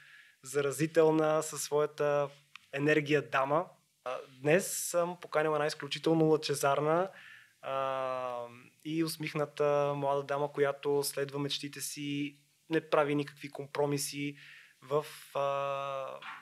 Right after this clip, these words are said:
голямата си цел всъщност да събужда хората за истините, които, до които самата тя е стигнала. А, прави това чрез нейния блог Mad Inside You. И тук, а, може би, а, предполагам, че хората, които следите редовно предаването, се сещате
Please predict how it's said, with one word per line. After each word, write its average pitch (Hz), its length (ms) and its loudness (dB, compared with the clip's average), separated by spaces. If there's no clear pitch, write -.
голямата 156 360 4
си 139 160 -10
цел 147 180 2
всъщност 147 500 -8
да 143 240 -2
събужда 143 420 -6
хората 143 440 -4
за 139 440 -8
истините, 143 400 -8
които, 143 440 -6
до 143 80 -8
които 147 220 -4
самата 147 260 0
тя 143 140 2
е 143 40 0
стигнала. 123 580 -4
А, 135 260 0
прави 156 220 6
това 151 180 4
чрез 139 260 -6
нейния 147 360 2
блог - 580 2
Mad 147 260 4
Inside 139 480 0
You. 202 160 6
И 147 160 -8
тук, 196 360 4
а, 175 240 8
може 160 260 4
би, 160 520 -2
а, 151 140 2
предполагам, 147 460 -2
че - 80 -8
хората, 147 280 0
които 147 240 -8
следите 143 380 -2
редовно 143 360 0
предаването, 139 1000 -4
се 139 280 -8
сещате 135 840 -8